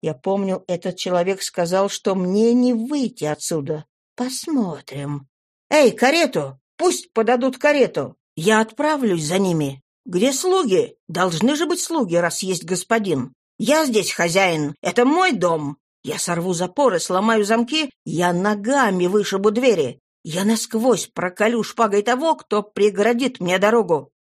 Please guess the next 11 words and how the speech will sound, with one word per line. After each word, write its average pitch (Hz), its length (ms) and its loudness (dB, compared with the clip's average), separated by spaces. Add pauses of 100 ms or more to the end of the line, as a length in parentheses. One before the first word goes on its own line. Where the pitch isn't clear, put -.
(140)
Теперь 147 340 -10
у 151 60 -2
меня 170 160 0
есть 196 220 2
шпага. 147 580 -6 (280)
Пусть 294 300 -6
только 277 380 -4
попробуют 196 800 -2
оказать 170 480 -4
мне 180 180 0
сопротивление. 185 920 0